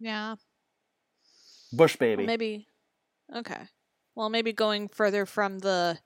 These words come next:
Speaker 1: great apes and the monkeys, maybe a lemur piñata?
Speaker 2: Yes,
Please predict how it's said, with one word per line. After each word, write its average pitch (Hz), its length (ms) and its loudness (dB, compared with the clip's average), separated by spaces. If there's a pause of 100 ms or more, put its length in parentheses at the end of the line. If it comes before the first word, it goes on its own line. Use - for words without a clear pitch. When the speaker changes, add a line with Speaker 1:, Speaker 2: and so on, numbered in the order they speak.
Speaker 1:
great 208 260 2
apes 202 300 0
and 208 60 -4
the 202 40 -4
monkeys, 196 600 -6
maybe 190 320 0
a 175 160 0
lemur 208 380 0
piñata? 381 540 0 (920)
Speaker 2:
Yes, 143 640 4